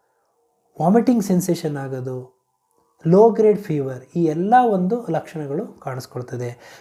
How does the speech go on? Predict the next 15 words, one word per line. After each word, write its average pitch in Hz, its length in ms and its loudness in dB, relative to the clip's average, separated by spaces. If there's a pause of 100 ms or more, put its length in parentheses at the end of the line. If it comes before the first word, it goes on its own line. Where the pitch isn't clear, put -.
ಇದನ್ನ 247 260 4
ಯಾವ 208 340 6
ರೀತಿ 269 300 0
ಕಂಡುಹಿಡಿತಾರೆ 180 680 0
ಅಂತಂದ್ರೆ 180 480 -2
ಎ 208 300 2
ಎನ್ 196 120 2
ಎ, 180 60 2
ಆಂಟಿ 208 400 0
ನ್ಯೂಕ್ಲಿಯರ್ 202 460 2
ಆಂಟಿಬಾಡಿ 139 580 -2
ಅಂತ 117 200 -16
ಇದೆ, 120 140 -12
ಅದರಲ್ಲಿ 143 460 -4 (280)
ಕಂಡುಹಿಡಿತಾರೆ. 131 600 -6